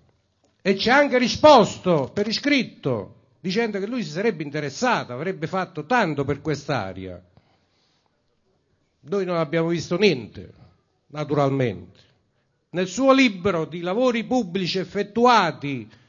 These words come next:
durante tutti i suoi mandati, io non so che cosa abbia fatto per questa zona. Niente,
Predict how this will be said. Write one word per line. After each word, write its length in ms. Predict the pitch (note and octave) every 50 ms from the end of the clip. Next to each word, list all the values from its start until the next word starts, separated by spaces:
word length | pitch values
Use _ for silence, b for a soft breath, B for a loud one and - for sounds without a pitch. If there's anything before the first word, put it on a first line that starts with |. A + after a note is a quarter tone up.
| b b b b b b b b b b b b b b
durante 520 | - D3 F#3+ A#3+ B3+ B3+ A#3 G#3 F3 G3
tutti 300 | G3+ B3+ A#3+ - A#3 G#3
i 100 | G3+ F#3+
suoi 280 | E3+ G#3 A#3 G#3+ G3 F3+
mandati, 840 | E3+ E3 F3+ G#3 B3+ B3+ B3+ B3 - - A#3+ B3 A#3+ - - - - _ _ _ _ _ _ _ _ _ _ _ _ _ _ _ _ _ _ _ _ _ _ _ _ _ _ _ _ _ _ _ _ _ _
io 520 | _ G#3 A#3 A3+ G#3 G3+ F#3 - - - _ _
non 220 | D#3+ G3 A#3 A3 G#3+
so 380 | - - A#3 A#3 A3 F#3 -
che 200 | - - F#3+ F#3+
cosa 280 | - G3+ G#3 F3 F3 F3+
abbia 220 | E3+ D#3+ E3 D#3+
fatto 300 | - F3 E3+ D#3+ - -
per 120 | C#3 D3 C#3
questa 340 | - C#3+ C3 - - B2+ G#2
zona. 360 | - - G2+ F2 F#2 - - - - _ _ _ _ _ _ _ _ _ _ _ _ _ _ _ _ _ _ _ _ _
Niente, 640 | E3 F#3+ F#3 D3+ A2+ G2+ F#2 E2 - F#2+ F2 F#2+